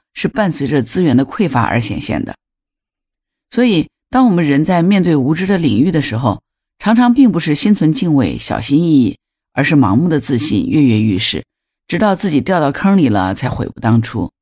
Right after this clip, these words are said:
所以呢，今天呢，就想跟你探讨一下这个话题哈：为什么家长不从小就向孩子还原这个社会的残酷呢？如果你是父母，你愿意从小就向孩子还原这个社会的残酷和真相吗？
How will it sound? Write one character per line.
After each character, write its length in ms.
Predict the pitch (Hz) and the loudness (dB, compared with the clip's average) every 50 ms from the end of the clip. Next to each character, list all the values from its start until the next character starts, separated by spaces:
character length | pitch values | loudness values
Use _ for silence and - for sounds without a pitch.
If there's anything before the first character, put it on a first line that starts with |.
| _ _ _ _ _ _ _ _ _ _ | _ _ _ _ _ _ _ _ _ _
所 180 | - - 175 202 | -4 -2 0 0
以 120 | 214 165 | 2 2
呢， 280 | 139 120 117 123 - 110 _ _ _ _ _ _ _ _ | 2 2 2 0 -2 -6 _ _ _ _ _ _ _ _
今 140 | - 160 | 0 2
天 160 | 156 160 165 156 | 2 2 2 2
呢， 180 | 151 143 131 | 2 2 0
就 140 | 123 - 139 | 0 -2 -4
想 160 | - 131 113 | -4 -4 -4
跟 140 | 113 131 127 | -2 0 0
你 100 | 117 90 | 0 0
探 220 | - - 247 240 | 0 0 0 0
讨 120 | 185 160 - | 0 0 -4
一 40 | 113 | -4
下 160 | - 143 - | -6 -6 -4
这 100 | - 165 | -4 -2
个 140 | 139 139 127 | -2 -2 -2
话 220 | 254 151 107 117 | -2 -4 -4 -6
题 200 | 113 - - - | -8 -8 -6 -4
哈： 220 | - 139 95 - - _ _ _ _ _ _ _ _ _ | -2 -2 -2 -4 -6 _ _ _ _ _ _ _ _ _
为 160 | - 240 247 | -2 -2 0
什 120 | - - 170 | 0 0 0
么 80 | 170 | 0
家 200 | 160 - 180 175 | 0 0 -2 -2
长 320 | - 160 82 87 90 - - _ _ _ | -2 -2 -4 -4 -6 -10 -12 _ _ _
不 80 | - 214 | -6 -6
从 220 | - - - 320 | -2 0 -2 0
小 160 | 180 185 95 | 0 -2 -4
就 120 | 101 - 139 | -2 -4 -2
向 160 | 131 156 135 | -2 -2 -2
孩 280 | 135 - - - 85 104 | -2 -4 -6 -4 -4 -4
子 160 | - 127 123 | -2 -4 -4
还 280 | - - 113 117 139 | -2 -2 0 2 2
原 160 | 139 123 117 123 | 4 4 2 0
这 120 | 143 135 | 0 0
个 80 | 123 127 | -2 -2
社 180 | - - 185 | -2 -2 -2
会 140 | 151 143 135 | -2 -2 -4
的 100 | - 101 | -4 -4
残 240 | - - - - 101 | -8 -8 -8 -8 -8
酷 220 | - - - 151 | -8 -4 -2 0
呢？ 120 | 131 - - - _ _ _ _ _ _ _ _ _ _ _ _ _ _ | 0 0 -2 -8 _ _ _ _ _ _ _ _ _ _ _ _ _ _
如 120 | 180 220 | 0 0
果 280 | 214 202 165 139 127 123 | 2 2 2 2 2 2
你 180 | 135 143 120 | 2 2 0
是 140 | - - 151 | 0 -2 -6
父 180 | 139 - 180 156 | -6 -2 0 2
母， 260 | 143 123 98 85 - - _ _ _ _ _ _ | 2 2 2 0 -2 -8 _ _ _ _ _ _
你 200 | - 165 156 151 | 0 2 2 4
愿 260 | 165 233 233 220 190 | 2 2 2 2 2
意 220 | 160 147 131 - - _ _ _ | 2 2 0 0 -4 _ _ _
从 220 | - - 165 202 | -4 0 0 0
小 180 | - 180 131 117 | 2 2 0 0
就 100 | - 143 | -2 -2
向 160 | - 160 135 | -2 -2 -2
孩 200 | - 135 123 107 | -2 -4 -6 -4
子 100 | 117 135 | -4 -4
还 240 | 110 - 123 131 139 | -2 0 2 4 4
原 160 | 135 120 131 | 4 4 2
这 100 | 131 151 | 0 0
个 120 | 127 127 | -2 -2
社 200 | 123 - 160 135 | -2 -2 -4 -2
会 140 | 135 139 131 | -2 -2 -2
的 160 | 113 123 107 | 0 0 -2
残 240 | 104 - 117 92 175 | -2 -2 -2 -2 -2
酷 240 | - - - 135 113 | -2 0 -2 -4 -2
和 140 | 113 127 - | -2 -4 -2
真 160 | 151 147 151 | 0 0 0
相 200 | - 175 156 135 | 0 0 0 0
吗？ 180 | 123 104 - | 0 -2 -4